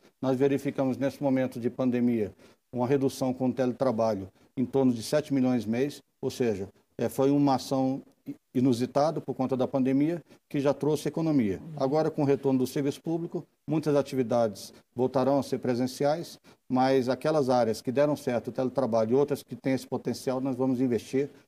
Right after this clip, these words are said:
Speaker 1: como forma de reduzir o tamanho do Estado e reduzir a despesa de pessoal também.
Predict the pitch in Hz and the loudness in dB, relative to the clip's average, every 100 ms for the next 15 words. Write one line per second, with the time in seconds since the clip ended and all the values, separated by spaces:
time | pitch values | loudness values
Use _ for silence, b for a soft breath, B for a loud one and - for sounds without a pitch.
0 | _ 139 139 131 127 120 117 127 117 147 | _ -4 -2 0 0 0 0 0 0 0
1 | 143 131 127 117 117 - 127 139 147 - | 2 2 2 0 -4 -2 -2 -2 -6 -16
2 | _ 131 120 127 131 110 127 - 135 123 | _ -4 0 2 2 2 -2 -2 -4 -2
3 | 113 - 117 127 120 143 107 | -4 -6 -4 -4 -2 -2 -2